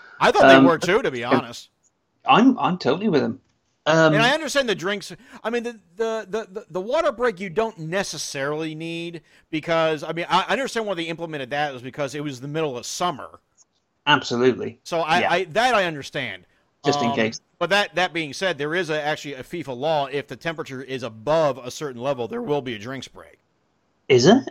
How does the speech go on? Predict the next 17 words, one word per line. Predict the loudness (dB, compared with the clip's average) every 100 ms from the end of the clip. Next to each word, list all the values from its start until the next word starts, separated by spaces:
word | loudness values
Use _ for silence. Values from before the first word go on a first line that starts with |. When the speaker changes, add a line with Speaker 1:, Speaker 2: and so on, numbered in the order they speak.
| 2
Speaker 2:
Oh, | 4 6
excellent. | 4 2 -4 -14 -16 _ _ -4
Speaker 1:
Yeah. | -2 -2 -8
I | -4
mean, | -2 0
yeah. | 4 2 2
I |
mean, | -4
it's | -6
been | -8 -8
that | -6
way | -6
for | -8 -8
a |
while, | -4 -6 -6
I | -14
think. | -20